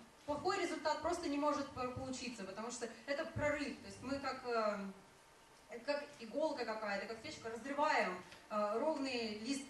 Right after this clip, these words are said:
планирования. И происходит что-то очень необычное, потому что эти усилия, они начинают, э, вибрировать, и их подхватывают другие люди.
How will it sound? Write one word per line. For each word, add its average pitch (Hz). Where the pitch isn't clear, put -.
планирования. 208
И 185
происходит 254
что-то 277
очень 285
необычное, 269
потому 214
что 226
эти 277
усилия, 311
они 320
начинают, 277
э, 226
вибрировать, 247
и 220
их -
подхватывают 294
другие 277
люди. 175